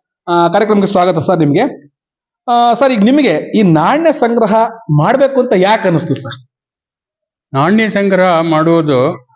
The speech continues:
Speaker 2: ಇದು ಒಂದು ಹಿಂದಿನ ಚಾರಿತ್ರಿಕ ಹಾಗೂ ನಾವು ಐತಿಹಾಸಿಕ, ನಾವು ಈ ರಾಜರ ಕಾಲದಿಂದಲೂ ಸಹ ನಾಣ್ಯಗಳು ಅಂದ್ರೆ ಏನು, ನಾವು ವಸ್ತುಗಳನ್ನ, ಆ, ವಿನಿಮಯ ಮಾಡ್ಬೇಕಾದ್ರೆ ನಾಣ್ಯಗಳನ್ನ ಪಡೆದು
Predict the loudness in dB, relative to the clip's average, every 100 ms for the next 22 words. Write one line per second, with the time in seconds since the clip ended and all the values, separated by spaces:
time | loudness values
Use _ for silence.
0 | -2 2 2 2 2 0 -2 -6 -14 _
1 | _ _ _ 0 2 2 0 -2 0 0
2 | 0 -2 -2 0 -2 -2 -8 -20 _ _
3 | _ -2 -2 0 -2 -4 -10 -20 _ -6
4 | -2 -2 0 0 -2 -2 -2 -2 -2 -4
5 | -6 -8 -18 -4 0 2 0 0 0 0
6 | -2 -2 -2 0 0 0 0 0 -2 0
7 | 0 -4 -8 -20 -6 -2 0 0 0 0
8 | 2 2 0 0 0 0 0 0 -2 -8
9 | _ _ _ -6 -2 0 0 0 0 0
10 | 0 0 0 -2 -4 -12 -18 -18 -8 -2
11 | 2 2 2 2 2 0 0 0 -2 -2
12 | -2 -2 0 0 0 -2 0 0 2 2
13 | 0 -4 -12 _ _ -2 -2 0 -2 -2
14 | -10